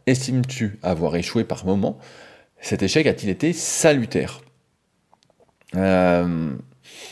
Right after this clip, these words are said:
Alors, la notion de l'échec, c'est un truc dont j'ai déjà parlé dans pas mal de podcasts. Je crois que j'ai déjà pas mal écrit d'articles aussi là-dessus. Euh, quand il parle d'échec musculaire, c'est, euh, parce qu'en musculation, euh, il y a plusieurs théories qui s'affrontent sur le fait de devoir forcer à fond ou pas à chaque série.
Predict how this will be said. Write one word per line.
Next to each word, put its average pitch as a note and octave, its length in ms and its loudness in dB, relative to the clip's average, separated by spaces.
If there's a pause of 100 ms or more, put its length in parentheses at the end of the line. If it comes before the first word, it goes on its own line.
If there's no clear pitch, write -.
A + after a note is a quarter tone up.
(120)
Alors, G#2 320 4
la B2+ 120 2
notion C#3 240 2
de B2 80 4
l'échec, D3+ 400 2 (480)
c'est - 160 -2
un A2 80 6
truc C#3 160 -2
dont A2 100 2
j'ai F#2 120 0
déjà A2 200 4
parlé A#2 320 4
dans A2 80 4
pas F#2+ 80 -2
mal G#2 160 4
de G#2 80 0
podcasts. G2+ 460 2
Je - 60 -8
crois G#2 100 0
que F#2+ 60 -2
j'ai D#2+ 60 -10
déjà G#2 140 2
pas - 60 -2
mal G2+ 200 -2
écrit A2 220 -6
d'articles F#2+ 320 -4
aussi G2+ 140 -6
là-dessus. D3 400 0 (420)
Euh, D#2+ 140 2
quand A2+ 80 2
il G#2 80 4
parle A#2 140 6
d'échec A2+ 240 0
musculaire, B2 460 2
c'est, A2+ 380 4
euh, F#2 240 8
parce - 160 -4
qu'en - 80 -2
musculation, G2 560 2 (500)
euh, D2+ 500 2 (440)
il F#2+ 60 -2
y F#2+ 60 4
a F#2+ 40 6
plusieurs G2+ 400 2
théories G2 240 4
qui - 100 -8
s'affrontent G#2 300 0
sur - 100 0
le - 60 0
fait A2 160 2
de F2+ 80 0
devoir F2+ 300 2
forcer - 240 0
à G2 100 6
fond A#2 300 0
ou G2+ 100 0
pas A2+ 160 6
à G2+ 140 2
chaque F#2+ 180 0
série. B2 300 -2